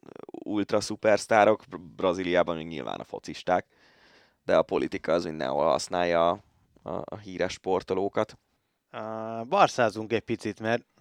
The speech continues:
Speaker 2: ez, megmondom őszintén, nagyot nőtt a szememben a csapatot. Kikapott a Bayern Münchentől sima három nullára,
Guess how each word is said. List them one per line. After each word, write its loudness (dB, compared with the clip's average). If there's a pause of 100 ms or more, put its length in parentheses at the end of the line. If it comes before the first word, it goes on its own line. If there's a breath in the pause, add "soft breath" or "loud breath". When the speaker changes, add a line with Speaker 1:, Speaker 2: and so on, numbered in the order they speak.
(720)
Speaker 2:
ez, 0 (220)
megmondom 2
őszintén, 0
nagyot -2
nőtt -6
a -2
szememben -6
a -6
csapatot. -4
Kikapott 0
a 4
Bayern 6
Münchentől -2
sima -4
három 0
nullára, 4